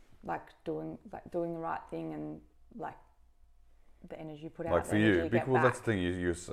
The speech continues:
Speaker 2: like, polit-, when you say politics, essentially that would, you know, we had a conversation today about, you know, it's, it's about, it's this time of year, f-,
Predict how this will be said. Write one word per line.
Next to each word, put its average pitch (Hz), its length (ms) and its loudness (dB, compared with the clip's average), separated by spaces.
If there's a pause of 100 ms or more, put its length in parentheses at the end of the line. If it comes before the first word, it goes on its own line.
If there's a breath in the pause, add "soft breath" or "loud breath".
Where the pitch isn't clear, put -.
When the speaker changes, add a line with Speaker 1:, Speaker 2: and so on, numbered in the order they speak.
Speaker 2:
like, 82 200 2
polit-, 107 320 4
when 98 100 0
you 107 60 2
say 95 180 2
politics, 87 580 -2 (400 loud breath)
essentially 90 400 0
that 78 180 6
would, 78 160 -6 (1600)
you 82 60 -8
know, 80 100 -4
we 82 80 -2
had 82 100 4
a 78 60 2
conversation 78 580 -2
today 76 320 4
about, 76 320 -4 (380)
you 95 80 -6
know, 85 80 -4
it's, 82 100 -12
it's - 260 -8
about, 80 380 4
it's - 340 -8
this 85 240 -4
time 82 240 -4
of 80 60 -4
year, 78 240 -4
f-, - 460 -20